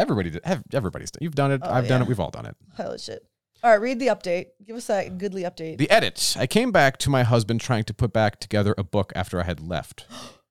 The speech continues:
Speaker 1: It was flimsy and a couple of pages had already fallen out. He kept apologizing and said he didn't mean to ruin the book. I told him that pages had already fallen out and it wasn't his actions that caused it.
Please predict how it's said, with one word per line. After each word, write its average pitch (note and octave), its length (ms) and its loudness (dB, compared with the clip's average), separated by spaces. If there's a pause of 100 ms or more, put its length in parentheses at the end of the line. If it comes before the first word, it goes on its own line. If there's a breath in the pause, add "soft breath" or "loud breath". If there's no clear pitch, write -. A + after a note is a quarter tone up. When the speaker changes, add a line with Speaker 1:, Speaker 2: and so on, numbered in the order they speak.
(220)
Speaker 1:
It G#2+ 100 -4
was G2 140 -2
flimsy D#3 560 2
and A2 100 2
a G#2 60 -2
couple A#2+ 260 0
of G#2 100 -4
pages A#2 300 0
had G#2+ 140 2
already G2+ 200 4
fallen F#2 320 -2
out. G2 220 -2 (400)
He - 80 -20
kept G3+ 160 2
apologizing A2+ 640 2
and F#2+ 80 -2
said G2 160 -2
he G2+ 80 -6
didn't A2 220 -2
mean A2+ 160 2
to F#2 100 -4
ruin G2 240 0
the B1+ 80 -4
book. - 380 -10
I F#2+ 60 -4
told D#3+ 220 0
him C#3 100 2
that E2+ 120 -2
pages G#2+ 360 0
had G2 100 -2
already F#2 300 2
fallen F2 300 -2
out A2+ 200 2
and F#2 80 -2
it - 80 -4
wasn't E2+ 320 -6 (100)
his G2+ 180 2
actions F2+ 380 -2
that D2+ 140 -6
caused - 340 -4
it. - 100 -14